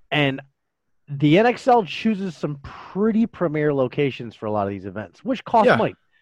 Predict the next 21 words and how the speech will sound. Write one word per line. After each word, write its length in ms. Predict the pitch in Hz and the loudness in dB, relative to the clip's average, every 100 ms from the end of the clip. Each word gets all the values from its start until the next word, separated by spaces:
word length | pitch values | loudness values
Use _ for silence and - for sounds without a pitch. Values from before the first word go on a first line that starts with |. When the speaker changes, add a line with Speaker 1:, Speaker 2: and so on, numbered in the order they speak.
| _ - | _ -10
Speaker 1:
I 60 | |
mean, 120 | 127 | 2
Speaker 2:
Oh, 40 | 247 | 4
yeah. 200 | 131 - - _ - | 4 0 -14 _ -4
Speaker 1:
Texas, 400 | 123 - 135 - | -4 -4 -10 -6
yeah, 120 | 104 | -8
Texas 280 | - 113 - | -6 -10 -12
Motor 140 | 113 | -16
Speedway. 460 | - 110 101 98 95 _ _ _ _ _ | -12 -10 -6 -6 -6 _ _ _ _ _
Um, 220 | 104 98 | -6 -6
Chicago 400 | 92 131 127 123 | -8 -4 -2 0
used 160 | 123 - | -2 -8
to 60 | |
be 100 | 123 | -4
in 140 | 120 113 | -4 -2
Bolingbrook, 420 | 113 120 117 127 | -4 -4 -6 -6
which 120 | 127 110 | -6 -10
is 100 | 110 | -10
in 60 | |
between 320 | 107 - 113 | -10 -10 -14
houses, 600 | 92 101 101 107 123 - | -10 -6 -6 -6 -14 -16